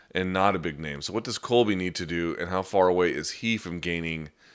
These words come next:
that big name status, or does his gimmick hinder him, even though his gimmick saved his career and improved his pay substantially? Yeah, your question's a little bit all over the place.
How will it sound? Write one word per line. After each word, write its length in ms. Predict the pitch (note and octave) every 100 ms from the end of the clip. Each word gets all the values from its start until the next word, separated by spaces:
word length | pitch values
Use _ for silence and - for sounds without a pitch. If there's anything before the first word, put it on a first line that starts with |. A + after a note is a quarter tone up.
| - _ -
that 320 | G2 E2+ D#2
big 220 | F#2+ F2
name 260 | F2+ F2 E2+
status, 540 | - G2+ F#2 E2 -
or 100 | E2
does 140 | F2 D#2+
his 160 | E2
gimmick 320 | D#2 E2+ D2+
hinder 320 | - G2+ F2+ D2+
him, 240 | D2+ C#2
even 220 | E2 F2
though 120 | E2+
his 180 | E2+ D#2+
gimmick 280 | D#2 E2+ D#2+
saved 260 | - E2 D2+
his 140 | D2
career 400 | D#2+ D2+ D2+ D2 _ - - -
and 100 | E2
improved 340 | D#2+ F2 E2 E2+
his 120 | D#2
pay 220 | F#2 E2+
substantially? 640 | - C2+ E2+ F2 E2+ D2+
Yeah, 100 | A2
your 100 | B2
question's 320 | C3+ E3 D#3
a 20 | A#2+
little 160 | C3
bit 60 | A2+
all 220 | A2+ A2
over 120 | C3+
the 100 | G#2+
place. 400 | E2+ D#2 C#2+ -